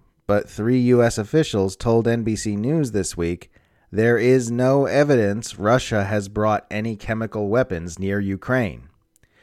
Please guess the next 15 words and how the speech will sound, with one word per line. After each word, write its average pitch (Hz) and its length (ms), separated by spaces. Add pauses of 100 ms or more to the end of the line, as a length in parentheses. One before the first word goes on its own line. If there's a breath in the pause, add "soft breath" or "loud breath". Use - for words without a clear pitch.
(140 soft breath)
They 110 140
said 117 220
the 107 80 (120)
U 113 60
S 113 160
released 107 360
the 120 100
information 110 600
to 117 180
deter 117 420
Russia 92 380
from 90 180
using 90 320
banned 82 300
munitions." 82 800